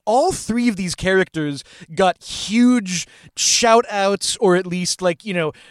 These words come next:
local area messages being sent to them. And I, I just find it so interesting, and I'm still kinda wrapping my head around it. I mean, like, you know, tragically, there are two actors who are on this show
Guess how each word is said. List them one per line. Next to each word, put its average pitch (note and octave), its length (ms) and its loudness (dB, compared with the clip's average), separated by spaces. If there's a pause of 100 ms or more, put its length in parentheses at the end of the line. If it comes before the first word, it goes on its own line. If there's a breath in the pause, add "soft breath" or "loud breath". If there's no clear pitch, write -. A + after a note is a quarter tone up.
local F#3+ 640 4
area E3+ 920 2
messages F3 800 0
being E3 360 -6
sent F3 440 -6
to E3 320 -4
them. C3 500 -8 (340 loud breath)
And A3+ 160 -2
I, A3+ 160 -6
I C4+ 60 6
just E4+ 180 -4
find D#4+ 220 -4
it G3+ 100 -8
so G#3 460 4 (500 soft breath)
interesting, C4+ 540 -2
and G3+ 80 0
I'm F#3+ 40 0
still - 160 -4
kinda C4+ 160 -6
wrapping G#3 200 -4
my E3+ 100 -4
head E3+ 180 -2
around F3 320 2
it. D3+ 60 -6
I D#3+ 80 -4
mean, E3+ 180 -6
like, E3 160 -4
you G#3 60 -10
know, E3+ 80 -6
tragically, G3+ 800 -4
there E3+ 240 0
are D#3+ 380 0 (120)
two F#3+ 300 -8
actors D#3+ 540 -6
who D3+ 140 -8
are C#3 160 -6
on F3+ 540 -4
this D3+ 280 -6
show C3 560 -6